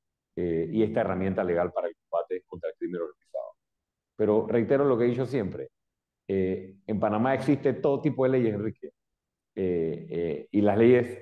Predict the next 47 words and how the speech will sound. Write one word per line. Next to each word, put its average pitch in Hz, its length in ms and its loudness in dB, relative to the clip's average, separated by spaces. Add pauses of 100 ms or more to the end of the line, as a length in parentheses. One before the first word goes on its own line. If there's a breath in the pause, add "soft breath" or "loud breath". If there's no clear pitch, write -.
simplemente 113 600 2
están 104 240 -2
pegadas 107 260 0
en 98 60 -4
la 82 100 -4
pared, 85 220 -4
están - 300 -10
colgadas 110 400 4
en 95 80 -2
la 85 60 -4
pared. 85 280 -6 (720)
Te, 101 120 2
te 95 120 4
voy 107 120 8
a 123 40 10
dar 120 80 8
un 120 100 6
ejemplo 101 240 6
nomás. 104 340 4
Aquí 113 380 2
la 113 120 4
Constitución 104 560 0
dice 117 240 0
que - 80 -4
los 92 140 0
diputados 104 500 0
no 104 140 -4
pueden 110 180 -2
tener 98 220 0
negocios 101 500 2 (300)
con 90 140 -4
el 87 80 -2
Estado. 80 420 -2 (540)
<laughs> - 340 -8 (200)
Y 95 60 0
los 90 100 2
diputados 95 420 2
tienen 107 200 0
concesiones 98 840 -2
de 90 60 2
extracción, 110 680 -4
los 90 100 0
diputados 85 340 -2
tienen 101 200 -2
concesiones 95 640 0
de 98 100 -2
transporte, 117 680 2